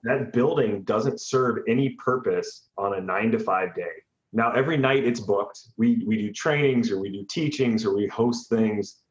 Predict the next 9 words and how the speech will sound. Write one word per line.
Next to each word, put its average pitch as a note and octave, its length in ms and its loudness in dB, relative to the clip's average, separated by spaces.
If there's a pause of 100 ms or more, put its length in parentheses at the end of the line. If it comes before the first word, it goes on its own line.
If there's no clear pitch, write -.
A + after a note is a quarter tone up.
(380)
again, E3 560 0 (100)
mostly D#3 400 2
to C#3+ 100 4
serve C#3 300 2
our A3 180 2
community A2+ 440 2
of G2+ 100 0
believers. C3 500 0
So, G2+ 380 0